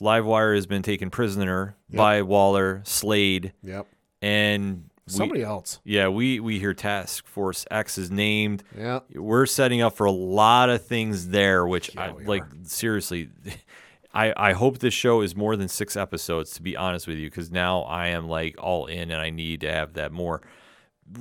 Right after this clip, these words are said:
Speaker 1: Just because of what they're doing, like, they hit the ground running so much.
Speaker 2: Mm-hmm.
Speaker 1: And then even tie up this little Superman story, which, I mean, this plays perfectly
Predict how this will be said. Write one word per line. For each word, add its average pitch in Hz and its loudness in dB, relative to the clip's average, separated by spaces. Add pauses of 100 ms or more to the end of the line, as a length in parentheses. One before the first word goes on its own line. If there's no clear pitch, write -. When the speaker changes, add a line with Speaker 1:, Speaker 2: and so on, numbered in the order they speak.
(240)
Speaker 1:
Just 151 -2
because 127 -4
of 104 -4
what 120 -4
they're 113 -4
doing, 113 0
like, 90 -8
they - -10
hit 110 -6
the 123 -6
ground 98 -4
running 101 -4
so 87 -6
much. 123 -4 (160)
Speaker 2:
Mm-hmm. 160 -4
Speaker 1:
And 160 2
then 196 2
even 202 -2
tie 175 0
up 165 -4
this 139 -4
little 151 0
Superman 139 -4
story, 135 0
which, 120 -2
I - -12
mean, 123 -4
this 123 -4
plays 135 -2 (140)
perfectly 104 -6